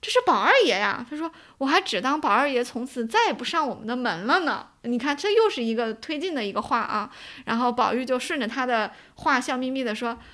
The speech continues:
说：“怎么说我不来了呀？”他说：“我死了一天还要来好几趟呢。”就是，哎，可见这个破冰已经完成了，对吧？我们这个宝玉就走进来了，跑，往林黛玉那儿，那个屋里一坐，两个人这个有点尴尬，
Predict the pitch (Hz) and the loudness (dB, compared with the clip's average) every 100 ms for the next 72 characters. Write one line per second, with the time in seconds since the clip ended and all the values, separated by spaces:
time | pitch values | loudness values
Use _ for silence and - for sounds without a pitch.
0 | - 277 269 277 - 226 214 226 427 233 | -12 -4 -4 -4 -8 -6 -4 4 4 6
1 | 254 220 208 220 208 202 277 - - 277 | 4 4 2 2 0 0 -4 -14 -8 0
2 | 294 285 247 277 269 - 196 - 370 254 | 4 4 2 0 0 0 2 4 4 2
3 | 269 262 233 220 254 247 220 285 262 208 | 2 2 2 0 -2 -6 -6 0 0 0
4 | - 233 240 233 226 - - 262 247 - | -4 -8 -6 -6 -8 -16 0 0 2 -4
5 | 220 262 226 247 247 220 208 - 285 294 | -2 0 0 -2 0 0 0 0 0 0
6 | 339 196 196 170 208 220 - - 214 202 | -4 -4 -4 -6 -6 -10 -12 -10 -6 -2
7 | 196 202 202 240 226 214 - 220 214 - | -2 -4 0 2 2 0 0 -4 -4 -6
8 | 220 190 - - - - - - - - | -6 -2 -2 -4 -10 -18 -20 -8 -6 -2
9 | 220 208 214 240 240 240 233 202 - 226 | -2 0 0 2 2 2 -2 -4 -8 -6
10 | 220 214 214 - 269 269 196 214 214 311 | -4 -4 -6 -6 -4 -2 -4 -6 -2 0
11 | - - 214 202 240 220 226 262 220 214 | 0 -4 -4 -2 -2 -2 -2 -2 -2 -2
12 | - _ _ _ _ _ 254 269 294 254 | -6 _ _ _ _ _ 6 6 8 4
13 | 233 226 302 339 392 339 | 4 2 0 4 2 2